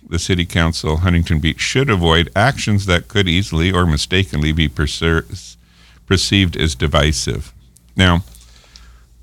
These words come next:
<clears throat> while for some it's divisive, I think the message, as I say, the rainbow flag, um, I, I, I, I dismiss the, the, the gay flag. It's been coined the gay flag. It's like,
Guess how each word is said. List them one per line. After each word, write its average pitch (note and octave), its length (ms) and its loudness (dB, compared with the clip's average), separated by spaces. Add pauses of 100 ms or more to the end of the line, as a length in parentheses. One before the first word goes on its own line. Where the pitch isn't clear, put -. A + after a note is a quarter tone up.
(160)
<clears throat> - 560 -4
while G#2 240 4
for A#2+ 140 -2
some D3 280 2
it's F2+ 160 0
divisive, D#2+ 720 0
I F2 120 4
think G2 380 0 (1160)
the A2 120 4
message, A#2 520 2
as F2 160 0
I A2+ 260 2
say, F2+ 460 0
the A2+ 320 -2
rainbow A#2 420 0
flag, D#2+ 540 0 (440)
um, E2 480 0 (640)
I, G#2 60 2
I, G2+ 260 0 (140)
I, F#2+ 180 2 (1200)
I F#2+ 80 -2
dismiss A2+ 640 0
the, - 180 -16 (100)
the, F2 140 -2
the - 220 -6
gay G2+ 280 4
flag. D#2 460 -2
It's D#2 160 -4
been F2+ 320 2
coined E2+ 400 2
the D#2 60 0
gay D2 240 0
flag. C#2+ 340 -8
It's - 160 -4
like, F2 220 0